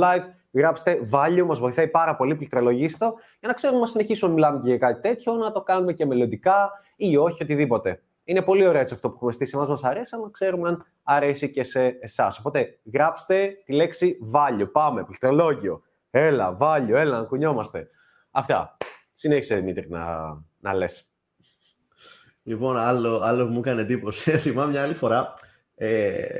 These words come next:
Speaker 2: κάπου εκεί πέρα μέσα στο χαμό, βλέπεις δύο τύπισσες που ήταν σε μια παρέα με τρεις άντρες. <laughs> Και, και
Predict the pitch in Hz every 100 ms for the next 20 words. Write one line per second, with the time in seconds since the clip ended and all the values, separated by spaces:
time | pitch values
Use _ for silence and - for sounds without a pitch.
0 | - - - _ _ _ _ _ _ _
1 | _ - - 139 135 - 117 131 120 120
2 | 143 - 127 110 104 110 120 - _ _
3 | _ - 113 135 147 156 120 120 143 135
4 | 123 117 107 98 98 - 123 123 - 139
5 | - 135 143 143 139 131 131 135 135 143
6 | 139 131 143 - 139 104 92 - _ _
7 | - - - - - - 277 240 - -
8 | - - - - 349 320 - - 139